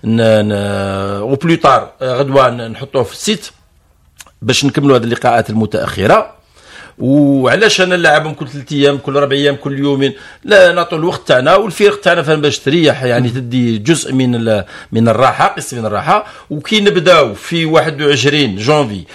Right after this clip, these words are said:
Speaker 1: ولا نبداو في نهايه جونفي، وين وراه المشكل؟
Speaker 2: ما، ما،
Speaker 1: عندنا
Speaker 2: ما
Speaker 1: كأس
Speaker 2: تبداش
Speaker 1: العالم.
Speaker 2: مرحله العوده حتى تلعب كل اللقاءات متاخره.
Speaker 1: كل اللقاءات ما يمكنش نلعبوا، آه، يعني، آه،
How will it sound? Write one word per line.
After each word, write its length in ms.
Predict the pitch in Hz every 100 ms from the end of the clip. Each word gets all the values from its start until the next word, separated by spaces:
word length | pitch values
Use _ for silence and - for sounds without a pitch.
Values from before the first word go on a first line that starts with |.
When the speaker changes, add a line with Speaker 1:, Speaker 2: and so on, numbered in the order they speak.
| -
Speaker 1:
ولا 320 | 139 165 160
نبداو 560 | 160 156 139 147 156 139
في 180 | 156 156
نهايه 440 | 151 143 151 147
جونفي، 560 | 117 143 151 120 120 87 - -
وين 420 | - 170 220 196 170
وراه 320 | 151 165 147
المشكل؟ 340 | 139 160 - 78 - -
Speaker 2:
ما، 120 | - 165
ما، 60 |
Speaker 1:
عندنا 220 | 190 226
Speaker 2:
ما 60 | 190
Speaker 1:
كأس 200 | 202 185
Speaker 2:
تبداش 160 | 240 226
Speaker 1:
العالم. 180 | 233
Speaker 2:
مرحله 200 | 202 233 226
العوده 340 | 202 226 233
حتى 240 | 220 - 226
تلعب 260 | 233 214
كل 180 | - 233
اللقاءات 360 | 220 214 202 202
متاخره. 280 | 180 220
Speaker 1:
كل 60 | 269
اللقاءات 580 | 277 240 240 180 110 123
ما 120 | 185
يمكنش 400 | 208 185 247 -
نلعبوا، 440 | 226 190 156 123 -
آه، 200 | 160 151
يعني، 380 | 160 160 156 147
آه، 640 | 151 143 139 135 127 117